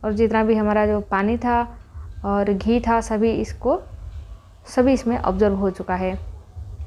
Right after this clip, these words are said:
तो हमारा सूजी का हलवा जो है परफेक्ट बना है। देखिए, कितना अच्छा पक गया है सूजी और एकदम खिला खिला बना है, अच्छे से पक गया है।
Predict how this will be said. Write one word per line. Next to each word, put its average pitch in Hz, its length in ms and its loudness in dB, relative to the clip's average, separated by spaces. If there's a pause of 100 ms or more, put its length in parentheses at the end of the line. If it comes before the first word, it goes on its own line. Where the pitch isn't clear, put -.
(280)
तो 208 180 4
हमारा 202 680 2 (400)
सूजी 202 380 -4
का 214 100 0
हलवा 208 300 4
जो 208 100 0
है 202 180 -2
परफेक्ट 233 400 2
बना 233 200 2
है। 254 260 0 (680)
देखिए, 214 300 2
कितना 214 340 0
अच्छा 208 220 -2
पक 220 220 -2
गया 226 240 4
है 233 140 0
सूजी 226 340 -2 (840)
और 202 140 -2
एकदम 220 360 4
खिला 220 240 2
खिला 226 240 2
बना 214 180 0
है, 226 220 -2 (2000)
अच्छे 226 240 0
से 262 140 2
पक 208 180 0
गया 196 240 2
है। 202 240 -2